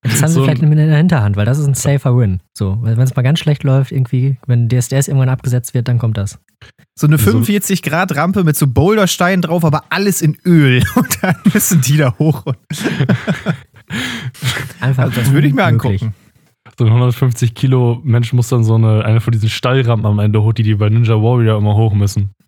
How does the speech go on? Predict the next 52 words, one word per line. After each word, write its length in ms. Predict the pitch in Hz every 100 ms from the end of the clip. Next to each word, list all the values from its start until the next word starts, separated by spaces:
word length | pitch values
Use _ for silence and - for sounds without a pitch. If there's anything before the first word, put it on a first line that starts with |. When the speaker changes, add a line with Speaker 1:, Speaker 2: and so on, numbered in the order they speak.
| _ -
Speaker 2:
Und 100 | 104
dann 140 | 110
am 100 | 110
Ende 140 | 110
diesen 240 | 110 107 104
Buzzer 280 | 113 120 104
zu 120 | 107
drücken. 360 | 98 101 95 95
Und 80 | 104
es 140 | -
ist 100 | 113
einfach 400 | 117 113 110 - _ _ _ _ _ _ -
zwanzig 380 | 147 156 139 139
Minuten 260 | 143 147
oder 140 | 123 120
so. 160 | 113 117
Speaker 1:
<laughs> 40 | 113 - - - - - - _ - 147
Sie 100 | 135
stellen 220 | 123 151
ihm 120 | 175 175
auch 220 | 156 -
die 160 | 139
Wahl, 400 | 120 143 135 147 -
will 200 | 127 139
er 140 | 139
die 220 | 123 143
Steilrampe, 440 | 131 143 143 147 147
die 80 |
nicht 160 | 131 120
ganz 220 | 139 190
so 60 | 180
steil 320 | - 170 170
ist, 200 | 180 180
oder 240 | 156 143
will 80 | 147
er 80 | 143
die 100 | 131
richtig 320 | 147 - 127
steile, 320 | - 120 123
die 80 | 123
so 140 | 123 131
neunzig 340 | 131 131 -
Grad 260 | - 127 -
geht, 180 | 117
wo 60 | 113
er 40 | 123
dann 100 | 127
aber 160 | 120
tausend 280 | 120 135 131
Euro 140 | 117
extra 260 | 117 - 107
kriegt. 320 | - 101 -